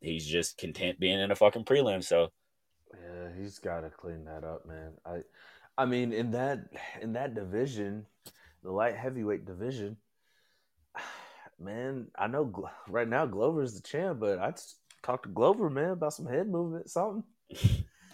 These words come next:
Speaker 2: Try to gain some knowledge from an older fighter, or have your, have your coaches work on that with you, man, 'cause you, you lost that fight a hundred percent because of that. A whole ass point made it this, made it a split decision.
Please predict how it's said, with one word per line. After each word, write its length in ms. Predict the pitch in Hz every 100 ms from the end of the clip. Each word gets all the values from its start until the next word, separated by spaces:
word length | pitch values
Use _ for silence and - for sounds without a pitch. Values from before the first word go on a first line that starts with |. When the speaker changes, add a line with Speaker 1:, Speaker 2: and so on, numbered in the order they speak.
| _
Speaker 2:
Try 140 | - 143
to 80 | 160
gain 300 | 143 170 180
some 200 | 180 151
knowledge 420 | 160 190 180 160
from 220 | 170 156
an 120 | 147
older 240 | 147 160 156
fighter, 440 | 170 208 175 113 _ _ _ _ _ -
or 240 | 113 117
have 340 | 104 160 180 139
your, 440 | 131 107 95 80
have 300 | 69 170 196
your 360 | 143 98 76 78 -
coaches 500 | 147 190 175 101 82 76
work 320 | 127 247 -
on 160 | 110 90
that 180 | 87 73
with 180 | 87
you, 80 | 90
man, 240 | 92 123 147
'cause 340 | 107 90 - - _ - 110
you, 220 | 180 185
you 200 | 147 262
lost 320 | 370 175 240 -
that 200 | 349 -
fight 240 | 466 392 - _ _ _ _ _ _ _ _ _ _ _ _ _ -
a 60 | 113
hundred 260 | 143 220
percent 380 | 226 226 349 339
because 300 | 143 120 98
of 120 | 87
that. 200 | 82 78 -
A 40 | -
whole 360 | - 180 208
ass 200 | 220 226 -
point 420 | - 262 311 - _ _
made 320 | - 143 202 226
it 160 | 110
this, 240 | 110 104 - - -
made 280 | 117 175 233
it 160 | 143 -
a 60 |
split 300 | 101 - 98 -
decision. 420 | - 87 80